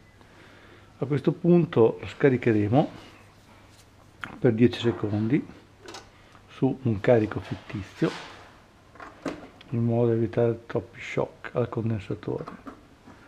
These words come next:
Uno, due, tre, quattro, cinque,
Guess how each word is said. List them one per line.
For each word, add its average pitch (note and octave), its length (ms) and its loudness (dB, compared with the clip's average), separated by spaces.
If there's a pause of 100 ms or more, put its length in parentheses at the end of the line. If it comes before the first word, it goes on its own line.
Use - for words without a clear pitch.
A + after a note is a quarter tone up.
(560)
Uno, C3 340 0 (420)
due, A2+ 240 -6 (460)
tre, A2 200 -8 (520)
quattro, - 400 -10 (720)
cinque, G#2+ 480 -8